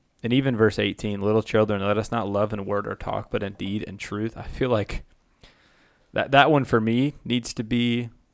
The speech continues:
plastered somewhere, because it is very easy to love in word and talk, but to actually do the things that we need to do,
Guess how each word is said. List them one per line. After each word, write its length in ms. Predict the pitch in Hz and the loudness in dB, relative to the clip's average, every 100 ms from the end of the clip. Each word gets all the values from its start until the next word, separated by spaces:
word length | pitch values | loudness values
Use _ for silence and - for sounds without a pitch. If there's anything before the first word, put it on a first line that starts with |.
| _ _ _ _ _ _ _ - | _ _ _ _ _ _ _ 2
plastered 460 | 120 120 123 110 | 4 4 0 -4
somewhere, 520 | - 117 113 117 120 - _ _ - | 0 0 2 0 -2 -6 _ _ -4
because 640 | 107 - 107 101 - - _ _ _ _ | -2 0 0 0 -4 -16 _ _ _ _
it 180 | 107 110 | -2 0
is 140 | 110 | 0
very 580 | 104 101 - 110 117 104 | -2 -10 4 8 8 6
easy 540 | - 107 107 98 104 - _ _ - | 0 -4 -4 -6 -10 -14 _ _ -10
to 120 | - | -2
love 320 | 107 98 98 - | 2 2 0 -6
in 300 | 98 104 104 _ _ _ _ _ | -8 -8 -12 _ _ _ _ _
word 500 | 107 95 98 98 101 - | -6 0 2 2 -2 -6
and 160 | - 98 | -14 -10
talk, 460 | - 107 104 _ - _ _ - | 0 0 0 _ -20 _ _ -4
but 120 | 117 | -2
to 120 | - | 0
actually 600 | 101 107 - - 101 101 - 107 | 0 -2 -2 -4 -2 -4 -8 -14
do 220 | - 107 98 | -2 0 0
the 100 | 95 | -4
things 520 | - 85 120 - - _ _ _ _ _ | -8 -10 -12 -16 -20 _ _ _ _ _
that 160 | - 73 | -4 -4
we 100 | 98 | -4
need 220 | 98 98 | -8 -10
to 100 | - | -10
do, 300 | 98 95 107 | -6 -4 -4